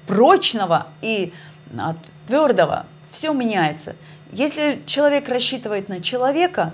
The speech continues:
то и человек может его предать. Если человек рассчитывает на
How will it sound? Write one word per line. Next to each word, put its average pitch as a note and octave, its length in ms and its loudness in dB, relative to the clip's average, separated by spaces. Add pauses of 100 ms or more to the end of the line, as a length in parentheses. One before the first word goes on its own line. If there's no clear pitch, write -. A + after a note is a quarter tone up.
то F#3+ 60 -4
и A3 240 -6
человек B3+ 440 0
может F#3 300 -8
его F3+ 160 -6
предать. E3+ 500 -6 (440)
Если C#4 340 -6
человек A#3+ 460 -2
рассчитывает F#3+ 640 -4
на G#3+ 320 0